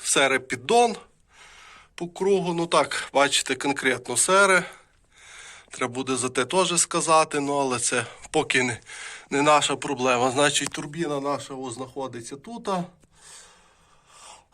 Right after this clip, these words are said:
зараз, зараз, зараз. Я взяв монтіровочку,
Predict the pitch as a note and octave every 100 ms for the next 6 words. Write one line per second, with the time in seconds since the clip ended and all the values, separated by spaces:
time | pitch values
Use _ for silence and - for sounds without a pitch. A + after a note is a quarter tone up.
0 | F3+ F3 E3+ D#3 D#3+ E3 D3 B2+ D3+ D3
1 | D3+ C#3+ G#3+ A3 G#3+ F3+ - - - -
2 | - - - D#3 D3+ D3 D#3+ D3 D3 -
3 | E3+ G#3 G#3 F#3+ - G3 F#3+ F3+